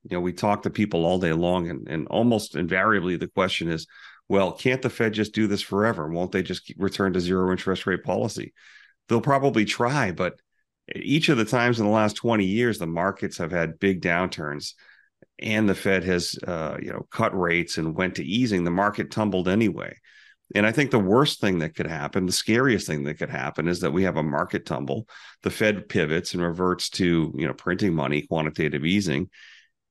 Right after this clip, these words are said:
And after maybe a brief bounce in the market, the market continues to collapse anyway. That would be, I think, a, a real,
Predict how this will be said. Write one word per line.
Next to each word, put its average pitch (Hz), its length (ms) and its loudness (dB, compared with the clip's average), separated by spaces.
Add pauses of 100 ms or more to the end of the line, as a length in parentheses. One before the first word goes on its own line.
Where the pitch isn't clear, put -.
(120)
And 92 380 0
after 113 360 2
maybe 101 260 2
a 95 60 2
brief 104 280 0
bounce 104 280 0
in 92 80 -4
the 85 60 -2
market, 107 360 0
the 90 80 -6
market 85 380 -4
continues 80 540 -2
to - 100 -6
collapse 69 500 -4
anyway. 76 520 -2
That 95 260 -2
would 87 160 0
be, 82 360 0 (260)
I 80 100 0
think, - 440 -2
a, - 360 -4
a 92 60 4
real, 92 520 2